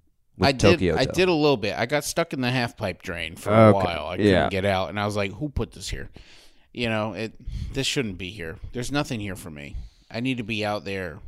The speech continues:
Speaker 2: fucking
Speaker 1: Well, that's the thing is
Speaker 2: grabbing
Speaker 1: every time you
Speaker 2: cans.
Speaker 1: got, yeah, you, you kept getting stuck in the half pipe, and then you just immediately <laughs> abandon it and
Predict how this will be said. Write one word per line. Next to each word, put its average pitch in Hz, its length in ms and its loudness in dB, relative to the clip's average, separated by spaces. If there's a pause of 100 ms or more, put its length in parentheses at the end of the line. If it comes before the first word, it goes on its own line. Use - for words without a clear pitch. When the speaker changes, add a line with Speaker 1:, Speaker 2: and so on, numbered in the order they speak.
(100)
Speaker 2:
fucking - 460 -12
Speaker 1:
Well, 151 120 10
that's 170 220 6
the 147 60 -10
thing 165 160 4
is 123 100 4
Speaker 2:
grabbing 120 60 4
Speaker 1:
every 135 160 6
time 143 260 6
you 123 140 6
Speaker 2:
cans. 117 160 6
Speaker 1:
got, 90 100 -14
yeah, 123 140 6
you, 107 340 4
you 113 140 0
kept 127 200 4
getting 117 180 2
stuck - 280 2
in 110 80 0
the 101 80 2
half 107 300 4
pipe, 95 260 4
and 98 160 -4
then 98 180 4
you 101 120 4
just 95 180 0
immediately 104 520 4
<laughs> 104 40 8
abandon 101 540 4
it 87 140 2
and 90 180 -6